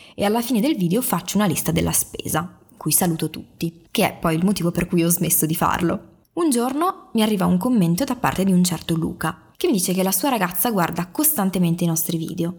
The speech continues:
ma è talmente timida che non ha mai avuto il coraggio di commentare. Luca dice che la sua ragazza ci adora e che sarebbe la persona più felice del mondo se riuscissimo a salutarla e farle così una sorpresa. Io,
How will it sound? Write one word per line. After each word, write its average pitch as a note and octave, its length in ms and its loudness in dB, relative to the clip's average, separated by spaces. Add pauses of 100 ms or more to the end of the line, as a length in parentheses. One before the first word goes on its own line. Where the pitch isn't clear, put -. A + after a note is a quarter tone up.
(120)
ma - 120 2
è F3 120 -2
talmente A#3 560 2
timida F3+ 560 2
che - 100 -2
non G#3+ 120 2
ha C4 40 4
mai G#3+ 140 2
avuto E3+ 180 -2
il G3 80 -2
coraggio F3 320 0
di E3 80 0
commentare. D#3+ 840 -2 (100)
Luca D4 240 0
dice F#3 560 -2
che - 80 0
la F#3+ 60 4
sua F#3 140 2
ragazza F#3+ 300 0
ci - 140 0
adora D#3+ 460 2
e - 80 -10
che - 80 0
sarebbe G#3+ 260 0
la F#3+ 80 0
persona F#3 360 0
più B3+ 280 2
felice F#3+ 460 0
del A3+ 160 2
mondo E3 260 2
se G3+ 400 -2
riuscissimo F3 500 0
a D#3+ 60 2
salutarla E3 880 -2
e C4+ 80 -6
farle D#3 260 -2
così E3+ 240 2
una E3 140 0
sorpresa. F3+ 680 -6 (340)
Io, A#3+ 360 0